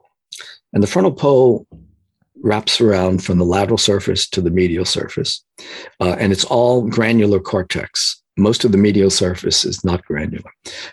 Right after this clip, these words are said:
but the frontal pole is a granular represent-, representation that goes into the medial prefrontal cortex. Um,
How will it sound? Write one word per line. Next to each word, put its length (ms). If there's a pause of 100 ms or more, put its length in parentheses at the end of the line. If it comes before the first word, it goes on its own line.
but 120
the 60
frontal 280
pole 260
is 140
a 60
granular 460
represent-, 540 (180)
representation 760
that 100
goes 320
into 220
the 80
medial 340
prefrontal 500
cortex. 560 (720)
Um, 340